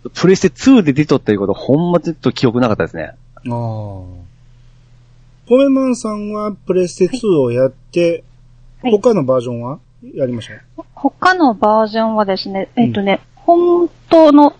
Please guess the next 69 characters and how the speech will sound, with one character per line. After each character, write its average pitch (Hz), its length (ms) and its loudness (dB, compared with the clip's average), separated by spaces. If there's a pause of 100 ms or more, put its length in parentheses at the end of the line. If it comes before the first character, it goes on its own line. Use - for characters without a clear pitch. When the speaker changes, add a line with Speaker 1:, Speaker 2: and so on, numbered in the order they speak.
(380)
Speaker 3:
そ - 120 0
の 208 60 2
本 247 200 2
当 240 120 2
の 262 80 4
っ - 40 4
て - 60 -20
言 202 80 4
っ - 20 -4
た 180 100 0
ら、 - 80 -4 (440)
本 277 200 4
当 294 220 4
じ 269 80 4
ゃ 233 60 4
な 196 260 0 (220)
い 202 120 -4
っ - 20 -8
て - 60 -18 (400)
言 202 120 4
っ - 40 -4
た 208 120 2
ら 180 60 2
変 196 180 2
な 185 80 4
ん 185 60 -2
で 208 80 -2
す - 80 -12
け 226 100 0
ど、 208 280 2
な 220 120 -2
ん 131 40 -2
か 202 100 0
そ 208 100 -4
の、 202 260 -2 (120)
Speaker 2:
う - 40 0
ん。 - 20 4
Speaker 3:
ア - 20 4
ッ - 40 0
シ - 140 -4
ュ 285 60 2
み 226 120 -4
た 202 160 0
い 190 60 -4
な 185 140 -4
作 - 240 -4
品 202 140 -4
が 190 240 2
デ 220 80 0
ィ 233 80 4
ー 247 60 6
エ 247 40 4
ス 262 120 2
で 254 120 4
出 277 140 4
た 180 140 0
ん 165 60 -8
で 165 80 -10
す - 120 -8
よ。 185 260 -2
Speaker 2:
あ、 156 60 -8
は 160 180 -6
い 170 40 2
は 220 60 4
い - 20 6
は 185 80 6
い。 147 180 6
Speaker 1:
あ 131 40 2
ー。 95 400 -4